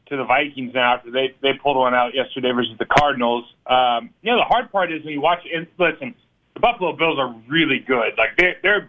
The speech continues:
a better team than Green Bay Packers are right now. But when you look at it, <clears throat> the Bills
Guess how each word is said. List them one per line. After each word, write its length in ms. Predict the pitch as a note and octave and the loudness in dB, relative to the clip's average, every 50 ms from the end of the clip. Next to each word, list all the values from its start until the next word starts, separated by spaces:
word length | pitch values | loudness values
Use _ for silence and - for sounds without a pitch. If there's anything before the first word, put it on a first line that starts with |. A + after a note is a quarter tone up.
| - - | -4 -4
a 80 | D3 | -4
better 320 | C#3 - D#3+ D#3 D#3 C#3+ - | 0 0 0 0 0 -2 -6
team 240 | - D3+ D3+ C#3 | -6 -8 -6 -6
than 100 | C3 B2 | -6 -6
Green 200 | A2+ B2+ C#3 C3+ | -2 -2 0 0
Bay 100 | B2 A#2+ A2+ - | 2 0 0 2
Packers 320 | C3+ B2+ B2+ A#2+ B2 A#2 A#2 | 2 0 0 0 -4 -4 -2
are 160 | A2+ A2 A2 | -2 -2 -2
right 140 | A2 A2 A2 | -2 -2 0
now. 320 | G#2+ G#2+ G#2+ G#2+ - - _ _ _ _ _ _ _ _ _ _ | 2 2 2 2 0 -2 _ _ _ _ _ _ _ _ _ _
But 100 | - D3 | 0 2
when 140 | D3 D#3+ D#3 | 2 4 4
you 140 | D#3 D3 D3+ | 4 4 4
look 220 | F3 G#3+ G#3+ - | 2 2 2 0
at 220 | E3+ D3+ C#3 C#3 C#3 | 0 0 0 0 -2
it, 120 | C#3 C3+ - | -6 -10 -12
<clears throat> 880 | _ - D3 C#3 C3+ - - _ _ _ _ _ _ _ _ - - - | _ -10 -10 -8 -10 -12 -16 _ _ _ _ _ _ _ _ -14 -10 -8
the 80 | C#3 C3+ | -8 -4
Bills 340 | A2+ F3 G3+ A#3+ B3 - | 0 0 2 2 0 -2